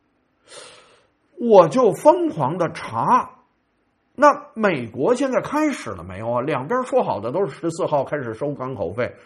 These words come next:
大家也帮着我查一下。我在美国商务部、港口管理局各方面我都查遍了，到现在我没有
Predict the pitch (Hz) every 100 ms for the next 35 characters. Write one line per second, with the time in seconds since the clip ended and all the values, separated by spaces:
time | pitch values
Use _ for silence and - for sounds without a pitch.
0 | - _ _ - 160 151 160 110 123 123
1 | 104 78 - - 65 82 - - _ _
2 | _ _ - 143 143 196 156 107 92 135
3 | 131 151 151 147 156 127 101 95 107 165
4 | 143 98 92 117 147 107 87 101 151 156
5 | 202 127 147 160 117 85 98 98 180 175
6 | - - 180 147 202 151 67 62 - _
7 | _ _ _ 220 165 147 185 185 151 123
8 | 131 185 226